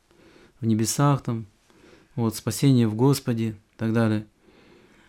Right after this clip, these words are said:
И э, благо-, приветствовал, что «Благословен грядущий», приветствовали Христа, что Он царь Израилев, приветствуем Тебя.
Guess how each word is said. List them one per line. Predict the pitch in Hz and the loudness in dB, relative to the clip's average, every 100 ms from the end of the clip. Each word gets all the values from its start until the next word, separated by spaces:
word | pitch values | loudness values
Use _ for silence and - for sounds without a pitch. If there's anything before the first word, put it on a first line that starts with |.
| _ _ _ _ - | _ _ _ _ -14
И | - 131 151 147 139 - _ - - _ _ _ 135 | -4 2 4 6 4 2 _ -20 -20 _ _ _ -10
э, | 123 | -8
благо-, | 120 123 123 117 120 143 | -2 0 0 -2 -4 -4
приветствовал, | 131 147 180 147 - 113 | 2 6 6 4 0 -4
что | - 113 | -2 -4
«Благословен | 107 113 120 - 147 170 | -2 0 0 0 2 2
грядущий», | 135 127 127 113 - | 2 2 0 -2 -6
приветствовали | 127 139 147 127 110 | -4 -4 -2 -4 -4
Христа, | 104 120 - 143 135 | -4 -8 -6 -6 -6
что | - | -4
Он | 110 | -4
царь | - 143 131 | -2 0 0
Израилев, | 117 139 139 110 101 | 0 -2 -2 -4 -6
приветствуем | 120 160 - 123 | -2 -2 -4 -8
Тебя. | 107 101 98 | -6 -6 -8